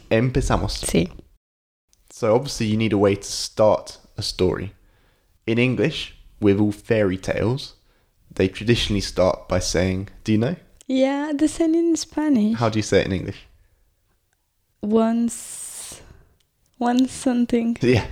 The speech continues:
Speaker 1: once upon a time.
Speaker 2: Yeah.
Speaker 1: So that once upon a time is a very traditional start to a fairy tale or, or some kind of story like that. Now, there's something similar in Spanish.
Speaker 2: Mm-hmm.
Speaker 1: ¿Cómo es?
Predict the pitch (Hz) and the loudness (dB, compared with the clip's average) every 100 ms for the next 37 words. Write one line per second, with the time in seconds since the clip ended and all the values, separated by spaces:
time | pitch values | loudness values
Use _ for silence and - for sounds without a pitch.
0 | - 123 127 127 123 117 107 - 107 101 | -4 2 2 0 0 2 2 0 -2 -2
1 | - - - 226 196 113 107 110 113 135 | -10 -8 -2 -2 2 2 4 0 2 0
2 | 135 147 - 135 120 110 98 95 98 107 | 0 -4 0 0 0 0 0 0 2 2
3 | 101 - 104 123 117 120 101 98 - - | 2 -2 2 2 2 -2 -2 -2 -6 -2
4 | 64 92 - - _ _ _ _ - 92 | 2 2 0 -12 _ _ _ _ -2 0
5 | - - 160 117 65 - - 107 - - | -2 -2 0 0 0 -2 -2 -2 -8 0
6 | 85 90 87 - 90 - - - - 98 | 2 2 -2 -8 -8 -10 -18 -6 -2 -2
7 | - 104 92 - 110 95 90 92 - 92 | 2 0 0 0 2 2 2 0 0 -2
8 | - - _ _ _ _ _ - 113 104 | -4 -16 _ _ _ _ _ -10 -2 0
9 | 98 98 104 160 120 - 123 107 - - | 2 0 0 0 0 2 2 2 0 0
10 | 110 175 269 247 - 285 320 - - _ | 0 -2 0 0 0 -2 -2 -6 -20 _
11 | _ _ _ _ - - 123 117 104 - | _ _ _ _ -20 -2 0 2 0 -2
12 | - - | -8 -12